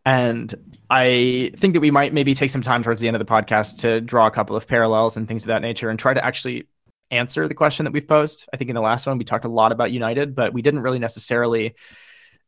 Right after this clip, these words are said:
delve deep into what it means to actually escape a cycle like this, where your team is simply meeting a standard, but that standard is not the standard that you wish to set for yourself.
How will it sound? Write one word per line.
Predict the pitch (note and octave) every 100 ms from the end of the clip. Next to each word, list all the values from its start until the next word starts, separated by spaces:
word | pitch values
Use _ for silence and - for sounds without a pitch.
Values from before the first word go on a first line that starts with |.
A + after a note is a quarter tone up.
| _ _ A2
delve | C#3 C3 B2+ -
deep | B2 C3+ -
into | B2+ - B2
what | A2+ B2+
it | A#2
means | A#2 A#2 C3+ C3
to | - A2+
actually | A2+ - A#2+
escape | G2 - - A#2 C#3 - - _ - _ _
a | B2+
cycle | - C#3 D#3+ D#3+
like | D#3+ E3
this, | E3+ F3+ - -
where | C#3 C3 A#2+ A2 G#2+
your | B2 B2
team | - C3 B2 A#2+ A#2+ - - _ _ -
is | B2
simply | - C3 A2+ B2+ C3 B2 C3 - _ _ _ -
meeting | C3+ D#3+ E3 E3 D#3+ D3+
a | C3
standard, | - - C3 C#3 D3+ D#3+ D#3+ F3 _
but | C3
that | C3+ -
standard | - C3+ B2+ A#2
is |
not | B2+ A#2
the | A2
standard | - C3 B2 B2 A2+
that | G2
you | A#2+ B2+ A#2+ A#2+ - _
wish | C#3 C3+ C#3+ -
to |
set | C3+ D#3+ D3
for | F3
yourself. | F3 - F3+ F3